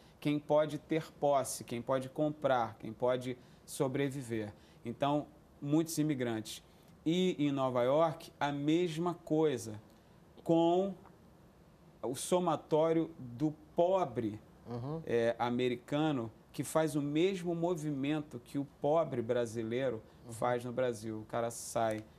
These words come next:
Speaker 2: Das cidades
Speaker 1: de
Speaker 2: mais interioranas
Speaker 1: cidades mais
Speaker 2: pra
Speaker 1: interioranas e vai a Nova York, pelo que você falou, é uma
Speaker 2: Verdade.
Speaker 1: cidade cosmopolita, né?
Speaker 2: Aqui no Rio,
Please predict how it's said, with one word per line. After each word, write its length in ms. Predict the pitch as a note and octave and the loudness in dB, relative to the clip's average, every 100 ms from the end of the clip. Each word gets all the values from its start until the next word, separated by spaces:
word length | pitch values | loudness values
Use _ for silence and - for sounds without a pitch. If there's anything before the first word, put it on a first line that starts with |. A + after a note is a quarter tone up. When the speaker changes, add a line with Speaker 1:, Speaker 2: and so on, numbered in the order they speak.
| - - | -20 -16
Speaker 2:
Das 120 | G#2+ | -12
cidades 380 | - C3 B2+ B2 | -4 -2 0 0
Speaker 1:
de 40 | |
Speaker 2:
mais 180 | C#3+ C3+ | 0 0
interioranas 540 | C#3 D3 D3 C3+ C#3 | 2 4 4 4 4
Speaker 1:
cidades 200 | E3 B2 | 2 2
mais 200 | B2 B2+ B2+ | 2 2 0
Speaker 2:
pra 60 | |
Speaker 1:
interioranas 840 | A#2+ B2+ B2+ B2 B2+ C3 C3+ B2+ | -2 -2 0 0 -2 -4 -4 -4
e 80 | C3+ | -6
vai 280 | A#2 A#2+ A#2+ | -2 -2 0
a 40 | |
Nova 220 | B2 A#2+ A#2+ | -2 0 0
York, 240 | A#2 - | 0 -4
pelo 140 | C#3 C3 | -8 -8
que 80 | |
você 120 | - B2 | -8 -6
falou, 240 | A#2+ A#2 | -4 -2
é 40 | |
uma 60 | A#2 A#2+ | -2 -4
Speaker 2:
Verdade. 80 | A#2+ | -6
Speaker 1:
cidade 380 | A#2+ A2+ A#2 | -4 -4 -4
cosmopolita, 840 | - A#2+ A#2 A#2 - A2+ A2 A2 A2+ | -4 -4 -4 -8 -6 -6 -8 -10 -14
né? 80 | A2+ | -4
Speaker 2:
Aqui 300 | C3 - G3+ | -4 0 0
no 80 | A3 | 2
Rio, 480 | C3 D#3+ A3 A#3 | 2 0 0 -2